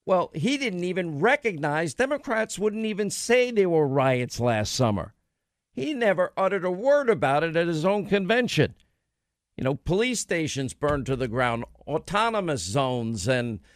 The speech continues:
and summer of love zones and chop zones and Chaz zones and police precincts burned to the ground and looting galore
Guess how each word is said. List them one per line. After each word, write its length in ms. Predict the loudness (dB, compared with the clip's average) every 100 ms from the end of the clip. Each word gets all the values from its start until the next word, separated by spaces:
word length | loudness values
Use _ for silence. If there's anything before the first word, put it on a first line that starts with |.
| _ _
and 400 | -4 -4 -4 -6
summer 460 | -2 2 2 2 2
of 160 | 2
love 320 | 2 2 0
zones 560 | 0 2 2 2 -2 -6
and 180 | -6 -8
chop 480 | -6 -2 -2 -4 -6
zones 540 | -2 0 -2 -4 -4
and 160 | -4 -2
Chaz 380 | -2 0 0
zones 640 | 0 0 2 2 0 -2 -2
and 280 | -2 -2 -6 -10 _ -4
police 400 | 0 0 -2 -6
precincts 640 | -4 -2 -2 -4 -4 -4
burned 340 | -2 0 0
to 100 | 0
the 120 | 0
ground 560 | 0 2 2 2 -2 -6 -14 _ _ _ _
and 440 | -2 0 2 0 0
looting 520 | 2 2 0 0 2
galore 760 | 2 2 2 2 2 2 -2